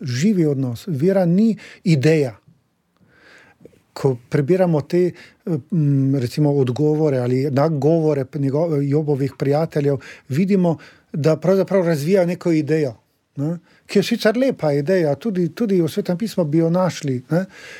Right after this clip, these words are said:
in jo razvijajo kot idejo in na osnovi svoje razvijanja ideje zaključijo: "Ja, moral si grešiti," ne. A vidite, zgrešena pot, ne. Eh, Job,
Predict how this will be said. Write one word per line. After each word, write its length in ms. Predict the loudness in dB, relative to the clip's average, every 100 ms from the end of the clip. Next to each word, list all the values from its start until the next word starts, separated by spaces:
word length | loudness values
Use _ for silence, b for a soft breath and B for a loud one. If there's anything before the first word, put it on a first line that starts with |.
| B
in 140 | 4
jo 120 | 4
razvijajo 480 | 2 0 0 2 2
kot 200 | 0 -2
idejo 500 | 0 2 2 2 -4 -12 -8
in 180 | -4 0
na 100 | 0
osnovi 520 | 0 -2 0 2 0 B B
svoje 440 | -4 0 2 0 -2
razvijanja 560 | -4 -2 0 0 2
ideje 480 | 2 2 2 2 2
zaključijo: 760 | 0 -2 0 0 0 0 -2 -2 -4
"Ja, 160 | -6 0
moral 680 | 4 4 4 4 2 -2
si 180 | -4 -8
grešiti," 540 | -4 -4 -4 -6 -8 -20 -6
ne. 200 | -4 -4 -8 b b b b b b b -20 -20 -14 -14 -10 2
A 40 |
vidite, 320 | 2 4 0 -2 _ _ _ _ _ _ _ _ _ -8
zgrešena 640 | 0 0 2 0 0 -2
pot, 320 | -4 -8 -8 -4
ne. 220 | -2 -4 _ B B B B B 0
Eh, 400 | 4 4 2 0
Job, 300 | -2 0 0